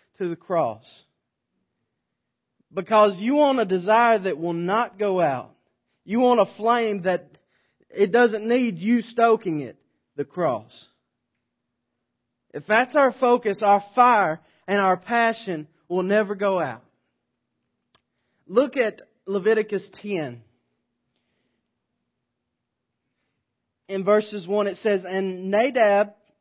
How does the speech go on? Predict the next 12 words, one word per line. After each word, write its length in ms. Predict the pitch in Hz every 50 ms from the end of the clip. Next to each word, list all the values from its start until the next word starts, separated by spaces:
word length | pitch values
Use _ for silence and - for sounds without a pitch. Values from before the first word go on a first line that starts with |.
| _ _
and 180 | - 170 185 185
Abihu, 540 | 170 165 202 214 220 220 175 170 165 156 156
the 100 | 160 156
sons 480 | - - - 247 254 277 277 262 226
of 180 | 254 226 196 180
Aaron, 360 | 196 185 180 175 170 170 165
took 360 | - - - 277 254 262 _ _ _ _ _ _ _ _ -
either 300 | - 247 294 302 240 294
of 280 | 277 262 247 220 180 170
them 280 | 202 208 214 208 220
his 240 | 214 214 220 208 214 - -
censer 500 | - 226 214 202 196 - 151 143 131 117